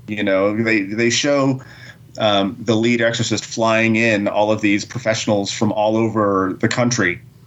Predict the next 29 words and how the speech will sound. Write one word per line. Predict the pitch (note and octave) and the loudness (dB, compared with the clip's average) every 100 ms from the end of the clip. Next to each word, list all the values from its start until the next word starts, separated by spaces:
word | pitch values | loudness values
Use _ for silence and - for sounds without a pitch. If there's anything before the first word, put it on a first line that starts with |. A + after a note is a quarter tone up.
| - - - | -20 -16 -2
And, | G2+ G2 | 0 2
uh, | G2 F#2+ F#2+ - - - - - - - - - | 2 2 0 -6 -20 -20 -20 -20 -20 -20 -12 -4
it's | C#3 - | -2 0
not | D3+ C#3 | -2 0
just | C#3+ - | -2 -2
Japanese | - B2+ A#2+ A#2+ A#2+ C#3 C3+ - - - | -2 -2 0 0 2 0 -2 -10 -12 -8
mystics. | C#3 C#3+ C#3 E3 - | -2 -2 -2 -4 0
There | A2+ G#2 | 0 2
are | G#2+ G2+ | 2 2
also, | G#2 G2+ - G#2+ G#2 | 0 -2 0 0 0
like, | G#2 G2 - | 0 -2 -6
Korean | - A2 A2+ B2+ | -2 0 2 2
ones | C3+ B2 | 2 0
as | G#2 | 0
well. | G#2 B2 C3 - - - - - - | 0 0 -2 -10 -20 -20 -20 -20 -10
Um, | - G2 F#2+ F#2 F2 - - - - - - - | 0 2 4 0 -6 -18 -20 -20 -20 -20 -14 -2
in | A2+ | 2
fact, | A2 G2+ | 2 2
at | - | -2
the | |
very, | - A#2+ A#2 - - | -2 -2 -2 -4 -6
the | G#2 | -2
very | A#2 A#2+ | 0 2
end, | B2+ A2+ - - | 2 0 -4 -10
the | G2+ | -4
main, | G#2+ A2+ C3+ C3 A#2 G#2+ - - - - - - - - _ - - | 0 2 2 2 2 -2 -8 -20 -20 -20 -20 -20 -20 -20 _ -20 -4
the | A2+ | 0
main | B2+ D3 C#3 | 2 2 2
exorcists | G#2+ - G2 - F2+ - - - | -2 -2 -6 -2 -2 -2 -6 -10